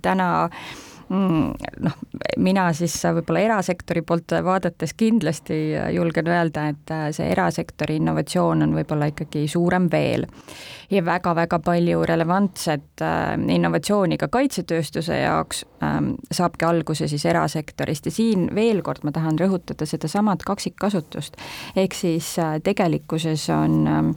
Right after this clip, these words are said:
äh, võidumehed ja võidunaised, äh, need inimesed, kes suudavadki leida sellele baastehnoloogiale erinevaid kasutuskohti.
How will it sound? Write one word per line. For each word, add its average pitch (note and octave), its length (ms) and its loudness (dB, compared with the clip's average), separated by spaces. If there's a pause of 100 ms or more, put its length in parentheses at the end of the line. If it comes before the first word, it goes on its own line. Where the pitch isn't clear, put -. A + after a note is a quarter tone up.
(540)
äh, F#3 140 2
võidumehed F3 640 2
ja D#3 60 -2
võidunaised, D#3+ 880 2
äh, D3+ 360 -2
need F#3 320 2
inimesed, D#3+ 680 2
kes - 180 -4
suudavadki E3+ 680 2
leida F3+ 340 2
sellele D3 760 0
baastehnoloogiale E3 1040 0
erinevaid D3 560 2
kasutuskohti. - 1300 -4